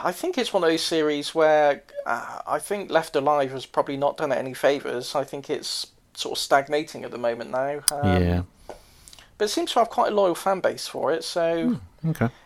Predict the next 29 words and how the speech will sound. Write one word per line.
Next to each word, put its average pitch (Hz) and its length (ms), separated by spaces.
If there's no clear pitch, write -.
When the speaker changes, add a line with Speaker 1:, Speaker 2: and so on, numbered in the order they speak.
Speaker 1:
it 208 220
may 247 140
be 226 100
a - 60
game 160 180
to - 80
cover 151 220
in 139 80
the 139 60
future, 156 360
maybe. 135 260
Speaker 2:
Yeah, 269 220
certainly. 87 460
Yeah, 143 80
yeah. 180 140
Hmm. 147 180
Speaker 1:
Um, 185 460
but 214 320
funny 302 320
you 269 80
said 247 240
that, 175 220
um, 180 480
when 185 100
you 196 60
were 196 60
saying 170 520
there's 170 180
games 170 840